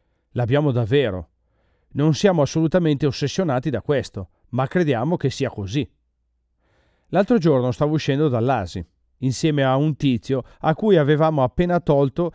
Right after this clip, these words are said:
dalla testa l'idea di essere Napoleone. Io stavo pensando ad alcuni piani di terza dinamica che abbiamo e che sono abbastanza fattibili. Sono dei buoni piani,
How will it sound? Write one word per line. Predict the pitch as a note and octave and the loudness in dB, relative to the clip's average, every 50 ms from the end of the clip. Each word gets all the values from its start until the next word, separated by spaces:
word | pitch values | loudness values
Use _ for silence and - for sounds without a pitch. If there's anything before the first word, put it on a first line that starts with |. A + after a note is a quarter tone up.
| _ _ | _ _
dalla | - C3 B2+ D#3 E3+ | -4 0 0 2 2
testa | - E3+ D3 C3 - F3+ | 2 2 0 0 0 0
l'idea | F3+ F3 C3+ A#2+ C3 C3+ | 2 2 2 2 0 0
di | C3+ C3 B2+ | 0 0 0
essere | B2+ B2 - C#3 C3 | 0 0 -2 -2 -4
Napoleone. | A2+ G#2+ F#2 - A2 G#2+ G2+ A2+ C3+ C3 G#2 F2 D#2+ D2+ - _ _ _ _ _ _ _ _ _ _ _ _ - | -4 -4 -4 -4 -4 -2 0 0 0 0 0 -2 -6 -10 -14 _ _ _ _ _ _ _ _ _ _ _ _ -2
Io | - F#3+ F#3 | 2 2 2
stavo | - - F3 D#3+ D3+ C#3 | 4 4 4 4 4 4
pensando | - D#3 D3+ C#3+ - E3 D#3 D#3+ D#3 | 4 2 2 2 2 0 2 2 2
ad | D3+ B2+ | 2 2
alcuni | C3 A#2+ - - D3+ D#3 C#3+ B2 | 0 -2 -2 -2 -2 -2 0 0
piani | - C#3+ C3+ C#3 C#3 C#3 | 0 0 0 0 0 -2
di | B2+ B2 B2+ A2 | -2 -2 -4 -2
terza | - B2+ A#2+ A2 - C3 | -2 -2 -4 -2 -4 -4
dinamica | A2+ A2+ A2 A2 G2+ G2 F#2+ F#2+ G2 - - G2+ G2 | -4 -2 -2 -2 -4 -4 -4 -6 -6 -6 -6 -8 -8
che | - - D3 | -4 -2 -2
abbiamo | C#3 B2 A2 B2 A#2 G2 E2+ D#2+ E2 F2+ E2+ - _ _ _ _ _ _ | -2 0 0 -2 -2 -4 -4 -8 -10 -12 -12 -16 _ _ _ _ _ _
e | - - F3 | -4 -4 0
che | - - - | 0 0 0
sono | - E3 F3 | 2 2 2
abbastanza | G3 E3 C#3+ B2 - C#3 B2+ A2+ A#2+ | 2 0 0 -2 -2 -2 -2 -2 -4
fattibili. | - - A#2 - - D3 C#3+ B2+ F#2+ F#2+ E2+ E2 D#2+ _ _ _ _ _ _ _ _ _ _ | -4 -6 -8 -6 -4 -2 -2 -2 -2 -6 -8 -10 -12 _ _ _ _ _ _ _ _ _ _
Sono | - - E3+ F3 F3 | -10 -6 -2 0 2
dei | D#3 C#3 D3 C#3+ | 2 2 2 2
buoni | A#2+ C#3 E3 E3+ E3 D3+ - | 2 2 2 2 2 0 0
piani, | - D#3+ F3+ D#3 B2 G#2 G2 F#2 E2+ | 0 0 2 2 0 -2 -4 -6 -8